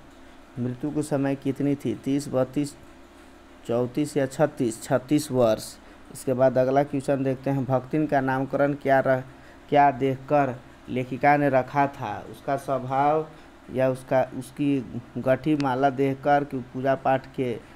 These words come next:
इसका right आंसर उसकी गठी माला देखकर। इसके बाद अगला question कह रहा है, भक्तिन का प्रभाव पड़ने से मे-, लेखिका कैसी हो गई?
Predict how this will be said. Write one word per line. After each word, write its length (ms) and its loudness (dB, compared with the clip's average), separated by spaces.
इसका 220 -2
right 240 0
आंसर 300 -4
उसकी 240 -8
गठी 520 0
माला 340 6
देखकर। 640 4
इसके 280 0
बाद 220 6
अगला 220 6
question 380 0
कह 220 0
रहा 240 6
है, 180 4
भक्तिन 320 2
का 120 8
प्रभाव 440 6
पड़ने 400 2
से 160 2
मे-, 220 4
लेखिका 460 4
कैसी 420 4
हो 220 8
गई? 280 4